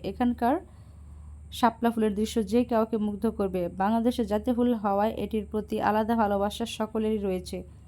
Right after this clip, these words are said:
নৌকায় বসে তারা শাপলা শালুকের সৌন্দর্যে মুগ্ধ হয়ে দু নয়ন ভরে উপভোগ করতে লাগলো। এই অপরূপ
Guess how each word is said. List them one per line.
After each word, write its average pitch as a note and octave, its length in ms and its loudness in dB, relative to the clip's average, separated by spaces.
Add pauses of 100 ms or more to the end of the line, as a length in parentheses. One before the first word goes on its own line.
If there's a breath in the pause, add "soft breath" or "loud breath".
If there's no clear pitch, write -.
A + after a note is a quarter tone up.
(180 soft breath)
নৌকায় B3+ 300 6
বসে A#3+ 260 2
তারা G3+ 200 0
শাপলা A3+ 420 -2
শালুকের G#3 560 -4
সৌন্দর্যে A3 600 -2
মুগ্ধ G#3 400 -2
হয়ে G#3 260 2
দু G#3+ 340 -4
নয়ন G#3 420 0 (380)
ভরে G3+ 200 2
উপভোগ A#3 360 0
করতে G#3 320 -2
লাগলো। F#3+ 440 0 (640)
এই G#3 140 4 (140)
অপরূপ C#4+ 480 4